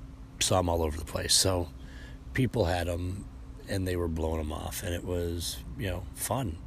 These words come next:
I sort of wish I was seeing it. I would have driven around a little bit, maybe saw some fireworks,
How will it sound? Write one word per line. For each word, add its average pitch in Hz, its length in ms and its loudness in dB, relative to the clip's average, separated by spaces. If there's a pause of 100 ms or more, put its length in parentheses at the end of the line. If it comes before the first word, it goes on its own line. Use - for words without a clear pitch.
I 90 120 -6
sort 92 300 -2
of 90 120 -4
wish 90 180 -2
I 92 100 -6
was 107 220 -2
seeing - 360 -2
it. - 140 -4
I 80 120 -4
would 80 180 -2
have 80 240 -4
driven 85 260 -2
around 85 320 -2
a 117 60 0
little 80 220 -2
bit, 85 200 -4
maybe 80 360 0 (600)
saw 90 500 2
some 85 240 -4
fireworks, 82 640 -2